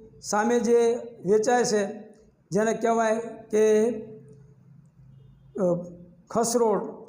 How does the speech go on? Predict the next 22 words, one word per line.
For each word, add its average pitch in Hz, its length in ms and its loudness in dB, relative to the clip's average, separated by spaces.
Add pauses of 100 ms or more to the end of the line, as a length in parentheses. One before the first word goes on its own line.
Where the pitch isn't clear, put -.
અને 208 400 0 (640)
ત્યાં 226 480 0
દેશી 214 300 2
દારૂ, 233 360 2 (680)
ઇંગ્લિશ 226 400 2
દારૂ, 220 520 2 (220)
ગાંજો, 220 720 2 (400)
ચરસ, 220 500 2 (340)
આ 262 80 2
બધું 277 720 2 (320)
સાગરની 254 560 2
આજુબાજુમાં, 233 840 0
સાગર 220 380 0
લોખંડના 226 840 -2 (240)
દુકાનની 233 420 2
આજુબાજુમાં 214 960 0 (400)
આ 208 40 2
બધું 214 320 2
જ 226 200 0
તમને 233 260 0
મળી 220 260 2
જશે. 208 600 0